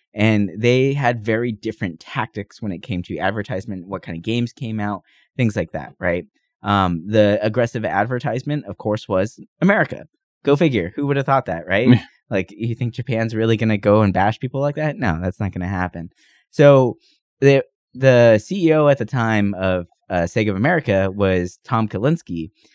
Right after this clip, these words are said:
Speaker 1: and he was really trying to push the boundaries. He saw the success of the Genesis, and he was trying to make, or keep, you know,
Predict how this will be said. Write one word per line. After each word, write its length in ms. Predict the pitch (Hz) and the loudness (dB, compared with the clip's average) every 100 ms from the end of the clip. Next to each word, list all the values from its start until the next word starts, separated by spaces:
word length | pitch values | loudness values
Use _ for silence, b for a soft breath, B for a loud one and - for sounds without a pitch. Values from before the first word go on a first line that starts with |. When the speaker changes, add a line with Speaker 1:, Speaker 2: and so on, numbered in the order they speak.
| b b | b b
Speaker 1:
and 340 | 107 120 117 107 | 2 4 2 0
he 640 | 110 - 160 180 175 170 156 - | -8 -2 0 0 -2 -4 -8 -12
was 360 | 131 110 101 | -2 -2 -2
really 380 | 107 120 131 135 | -4 0 0 0
trying 480 | 120 117 110 110 107 | -4 -2 0 0 0
to 140 | - | -2
push 560 | 87 - 110 - - - _ | -10 -2 -2 -2 -10 -20 _
the 80 | 90 | -6
boundaries. 520 | 90 90 90 80 92 | -2 -2 -2 -8 -6
He 140 | 117 | -4
saw 300 | 107 135 143 | -4 -2 0
the 140 | 170 165 | -2 -6
success 420 | 127 117 120 123 | -10 -10 -8 -6
of 140 | 107 | -8
the 100 | 98 | -8
Genesis, 640 | 87 120 113 107 113 104 - b b b | -4 -2 0 -2 -4 -4 -8 b b b
and 260 | 104 107 101 | 2 2 2
he 260 | 110 120 | -4 -2
was 140 | 117 113 | -2 -2
trying 460 | - 143 127 147 143 | -6 -4 -2 -2 -4
to 120 | 131 | -2
make, 220 | 123 113 _ _ - | -2 -4 _ _ 0
or 180 | 113 104 | 0 0
keep, 260 | - 127 - | -6 -8 -6
you 120 | 147 | -2
know, 220 | 123 95 | -2 -2